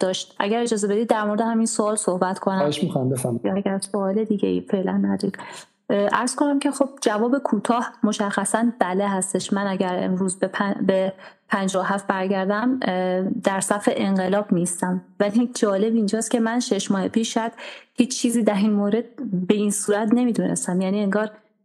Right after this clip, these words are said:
Speaker 1: اه، این شش ماهه، پنج شش ماهه فرصتی بود که ما هم یه مقدار دانش خودمون رو ریوایز کنیم. یعنی من تازه متوجه شدم که انقلاب اسلامی چی بود، جمهوری اسلامی چیه و خصوصاً بر این اساس که می‌گن، اه، اشیاء رو به اضدادشون می‌شه شناخت،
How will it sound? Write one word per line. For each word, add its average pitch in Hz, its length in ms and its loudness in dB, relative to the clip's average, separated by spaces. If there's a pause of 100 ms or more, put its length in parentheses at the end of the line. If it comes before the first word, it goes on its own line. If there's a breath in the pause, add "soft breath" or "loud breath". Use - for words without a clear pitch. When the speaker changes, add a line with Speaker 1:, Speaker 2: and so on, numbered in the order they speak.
(140)
Speaker 1:
اه، 175 80 0
این 180 280 2
شش - 420 -2
ماهه، 190 400 0
پنج 196 260 0
شش 190 240 -2
ماهه 202 140 2
فرصتی 208 680 -2
بود 233 220 2
که 233 140 2
ما 220 200 2
هم 226 240 0
یه 226 80 2
مقدار 214 360 2
دانش 208 500 0
خودمون 226 440 2
رو 226 60 2
ریوایز 214 440 2
کنیم. 170 280 0 (340 loud breath)
یعنی 202 100 0
من 226 160 0
تازه 196 360 0
متوجه 214 520 0
شدم 214 300 0
که 220 140 2
انقلاب 190 300 0
اسلامی 196 380 0
چی - 240 -2
بود، 247 240 2
جمهوری 196 380 2
اسلامی 202 380 0
چیه 262 420 0 (500)
و 208 60 4
خصوصاً 233 420 0
بر 220 160 2
این 233 140 2
اساس 233 320 0
که 233 120 2
می‌گن، 226 380 2 (440)
اه، 196 220 0
اشیاء 214 540 0
رو 233 120 2
به - 200 0
اضدادشون 196 640 -2
می‌شه 196 280 0
شناخت، 214 640 -2